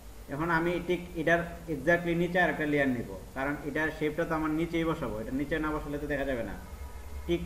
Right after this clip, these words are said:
নিচেই যদি আমি একটা লেয়ার নিতে চাই, তো কন্ট্রোল ধরে ক্রিয়েট নিউ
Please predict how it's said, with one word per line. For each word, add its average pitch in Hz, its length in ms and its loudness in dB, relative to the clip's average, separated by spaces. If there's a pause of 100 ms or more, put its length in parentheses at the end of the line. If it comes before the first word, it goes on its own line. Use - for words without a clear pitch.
নিচেই 185 300 4
যদি 196 120 4 (100)
আমি 185 140 2
একটা 175 180 0
লেয়ার 165 200 4
নিতে 170 200 2
চাই, 156 120 2 (120)
তো 165 40 -2 (140)
কন্ট্রোল 175 440 2 (140)
ধরে 185 180 8 (140)
ক্রিয়েট 170 220 2 (100)
নিউ 165 100 0